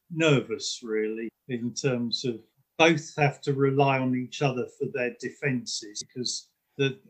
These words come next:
uh, if you're in, if you don't defend the East, it provides a route into Italy,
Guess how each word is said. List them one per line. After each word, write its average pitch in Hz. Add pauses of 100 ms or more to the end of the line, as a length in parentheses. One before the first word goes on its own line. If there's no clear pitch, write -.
(140)
uh, 120 (320)
if -
you're 143
in, 123
if 143
you 139 (100)
don't 160
defend 131
the 131
East, - (180)
it 135
provides 131
a 123
route 123
into 123
Italy, 120